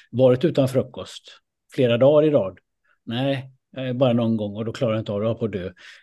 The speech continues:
Ja, okej, mm, om du provar tre, fyra dagar, jag har ju haft några hundra klienter som... Jag kör ju oftast bara helt normal måltid, fem mål om dagen typ, men vill de prova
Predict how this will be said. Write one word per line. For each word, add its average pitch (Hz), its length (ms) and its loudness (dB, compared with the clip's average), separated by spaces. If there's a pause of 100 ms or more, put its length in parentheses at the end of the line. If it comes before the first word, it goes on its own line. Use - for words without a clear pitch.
(120)
Ja, 123 120 2
okej, 135 480 2 (260)
mm, 135 200 -2
om 139 160 6
du 139 80 6
provar 131 280 4
tre, 160 260 0
fyra 156 260 2
dagar, 110 240 -2
jag 117 100 0
har 123 60 0
ju 131 60 2
haft 135 320 -2
några 123 240 0
hundra 107 440 -4
klienter 110 580 -6
som... 117 340 -2 (300)
Jag 120 300 0
kör 139 200 4
ju 120 140 2
oftast - 380 -2
bara 107 160 -6
helt 95 300 -10
normal 113 500 4 (220)
måltid, 110 540 -4
fem 101 180 -8
mål 92 320 -8
om 90 120 -8
dagen 143 320 2
typ, - 300 -6
men 110 420 -4
vill 135 100 2
de 127 160 4
prova 160 540 2